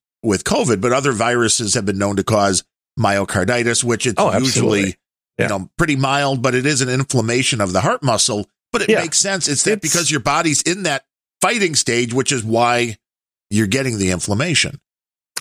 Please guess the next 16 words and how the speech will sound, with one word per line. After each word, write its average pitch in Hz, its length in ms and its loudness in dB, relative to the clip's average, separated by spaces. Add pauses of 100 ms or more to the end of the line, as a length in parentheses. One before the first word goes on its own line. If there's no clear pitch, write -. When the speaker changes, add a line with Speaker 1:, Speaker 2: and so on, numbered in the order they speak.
(140)
Speaker 2:
Yeah, 185 240 2
it's, - 280 0
it's 175 220 4
essentially 170 500 4
what 131 140 4
happens 131 520 2
when 123 340 2
the 113 100 4
virus 113 440 2
starts - 480 0
to 101 480 4
utilize 101 1000 4
heart - 380 -6
cells 82 520 0
for 90 300 2
replication. 90 880 2